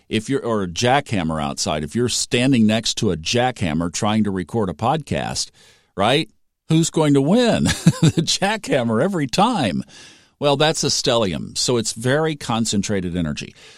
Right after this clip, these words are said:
So yes, if you have a stellium in your chart, the best thing to do is to start picking apart that stellium's characteristics and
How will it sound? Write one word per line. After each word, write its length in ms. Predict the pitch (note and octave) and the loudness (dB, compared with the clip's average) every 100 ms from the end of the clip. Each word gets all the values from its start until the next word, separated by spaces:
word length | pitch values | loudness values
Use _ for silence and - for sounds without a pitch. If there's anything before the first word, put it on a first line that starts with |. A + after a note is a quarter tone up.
| _ | _
So 160 | - C#3 | -2 0
yes, 400 | A#2+ B2 D2+ - A2 | 2 2 2 -2 -4
if 160 | - | -2
you 140 | D3 F3+ | 0 2
have 180 | F3 | 0
a 40 | C#3+ | 0
stellium 760 | - - C#3+ B2+ C3+ B2+ A#2+ | -2 -2 2 4 4 4 4
in 220 | - A2+ G#2+ | 4 4 6
your 260 | G#2 G2+ | 4 2
chart, 520 | - - C2 G1+ - - _ _ _ - | -2 -2 -2 -4 -12 -16 _ _ _ -12
the 40 | D#2+ | -12
best 520 | - A2+ D3 - - | -6 -2 -2 -4 -4
thing 340 | - B2+ B2+ | 0 2 2
to 100 | A#2 | 2
do 280 | G2 G2 F2 | 0 2 2
is 140 | F2 - | 0 -2
to 100 | G2 | -4
start 400 | E2+ - G2+ E2+ _ - | -4 -2 -2 -2 _ -4
picking 360 | F3 - D#3+ | -4 0 -2
apart 680 | C#3 - - D#3+ G#2 - - _ _ _ _ | -2 -4 0 2 0 -4 -14 _ _ _ _
that 200 | A2 A2+ | -4 -2
stellium's 680 | - - C#3 B2 B2+ A#2+ A2 | -4 0 2 2 2 2 0
characteristics 1000 | - B2+ A2+ A2+ A2+ A2 - - - - _ _ _ _ _ _ _ _ | 0 0 0 0 -2 -2 -4 -6 -8 -10 _ _ _ _ _ _ _ _
and 640 | C3+ E3 D#3+ A2+ G#2 A2+ | -2 0 2 4 4 2